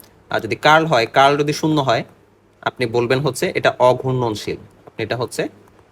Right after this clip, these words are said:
অঘূর্ণনশীল। এটা আপনার মনে পড়ার কথা, এটা আপনি বলবেন হচ্ছে অঘূর্ণনশীল, ঠিক আছে? এখান থেকে একটা এমসিকিউ আসে, ডাইভারজেন্সের যে টপিকটা, ডাইভারজেন্স থেকে একটা এমসিকিউ আসে। এরকম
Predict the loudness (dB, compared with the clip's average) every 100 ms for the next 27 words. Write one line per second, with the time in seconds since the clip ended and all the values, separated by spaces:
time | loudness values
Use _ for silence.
0 | _ 0 0 0 -4 -6 -8 -8 -2 -2
1 | -2 -2 -2 -2 -4 -6 -8 -8 -6 -4
2 | -6 -6 -4 -2 -4 -6 -6 -8 _ _
3 | -4 -2 -2 -6 -10 -12 -16 -12 -8 -6
4 | -6 -10 -20 _ -4 0 2 4 2 2
5 | -2 0 0 0 -6 -2 2 2 2 -2
6 | -4 -2 -2 -4 -4 -2 0 0 -2 -4
7 | -2 0 -2 -4 -4 -4 -4 -10 _ _
8 | _ -2 0 2 0 -2